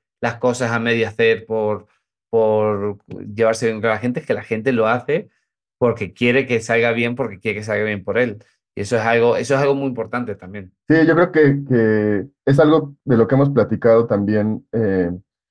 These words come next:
Speaker 2: y yo creo que en muchos lugares como que se da esta conversación en donde existen estas figuras, eh, pues, importantes dentro del cine nacional y del mundo, ¿no? Que son, eh, famosos por,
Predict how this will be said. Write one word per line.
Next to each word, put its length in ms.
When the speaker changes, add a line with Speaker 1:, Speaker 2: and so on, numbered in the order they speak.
Speaker 2:
y 80
yo 100
creo 120
que 80
en 60
muchos 240
lugares 340
como 180
que 180
se 120
da 120
esta 200
conversación 600
en 120
donde 420
existen 440
estas 280
figuras, 840
eh, 600
pues, 220
importantes 720
dentro 300
del 140
cine 400
nacional 460
y 20
del 120
mundo, 320
¿no? 200
Que 100
son, 500
eh, 300
famosos 420
por, 320